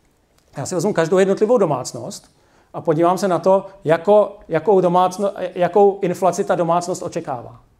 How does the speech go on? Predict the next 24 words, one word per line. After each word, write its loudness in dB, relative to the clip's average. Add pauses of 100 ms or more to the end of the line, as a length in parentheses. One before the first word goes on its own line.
To -16
je -10
na -6
horizontální -10
ose. -20 (1000)
A -4
na 2
vertikální 0
ose -2
nakreslím, -2 (500)
a 0 (160)
jakou, 2 (280)
jakou 2
míru 4
růstu 2 (140)
nezaměstnanosti -2
ne-, -12
a, -6 (100)
a -12 (280)
ta -6
domácnost -8
očekává. -18
Přesně -2
řečeno, 0